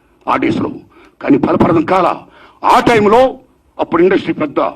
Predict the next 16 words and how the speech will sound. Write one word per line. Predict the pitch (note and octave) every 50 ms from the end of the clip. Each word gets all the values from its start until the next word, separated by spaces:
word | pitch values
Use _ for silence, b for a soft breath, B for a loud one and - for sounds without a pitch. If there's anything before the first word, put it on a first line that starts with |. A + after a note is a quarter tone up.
| _ _ _ - -
మహానుభావుడు, | - - D#3+ D#3+ - - D3+ B2+ A2+ - - - B B B B B B B
మా | - C3+
గురువు, | C#3+ C3+ C#3+ D3 D3+ _ _ _ _ _ _ _ -
కానీ | - - -
ఇది | - - C3+ D#3+ F#3
మంచి | F#3 E3+ E3 E3+
జరగల. | D#3+ D3+ C3 B2+ A#2+
అప్పుడు | - - - C#3 E3 E3 F3
ఇండస్ట్రీ | F#3+ G3 D#3 - E3 D#3+
పెద్ద | D#3 D#3 C#3+ B2 D#3+ C#3 F2+ - - _ _ _ -
మహానుభావుడు, | - - D#3 D#3+ E3 C#3+ C#3+ C3 A#2 F#2+ D#2+ - B B B B B B B
మా | - C3+
గురువు | C#3+ C#3 C#3+ D3+ D3 D3
దాసన్ | D3 D#3 D3 D#3 D#3 D3
ఉన్నారు | C#3+ C#3+ C#3 C3+
ఇంట్లో, | C#3+ C#3+ C#3+ C#3+ G3+ A#3 B3 C4 B3